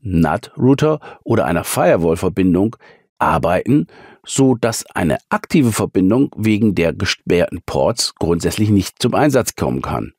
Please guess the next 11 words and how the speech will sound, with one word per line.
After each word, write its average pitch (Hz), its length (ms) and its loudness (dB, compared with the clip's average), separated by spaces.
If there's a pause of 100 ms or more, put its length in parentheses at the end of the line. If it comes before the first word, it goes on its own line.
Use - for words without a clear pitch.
(300)
Deshalb 175 380 0 (340)
werden 90 320 0
heute 117 300 0
die 104 100 2
meisten 76 640 0
F-T-P-Verbindungen 110 1040 0 (160)
über 87 240 2
dem 120 220 2 (260)
Passive 113 420 -2
Mode 76 300 -2 (100)
aufgebaut. 69 680 -4